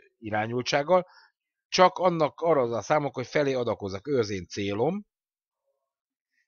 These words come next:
az én minőségem, a, minden, amit, ö, amit én edénynek minősítek, és minden, ami vágyomnak minősítek,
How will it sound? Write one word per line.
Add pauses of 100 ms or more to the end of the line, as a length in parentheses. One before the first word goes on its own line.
(540)
az
én
minőségem,
a, (640)
minden,
amit,
ö, (1160)
amit
én
edénynek
minősítek,
és
minden,
ami (680)
vágyomnak
minősítek,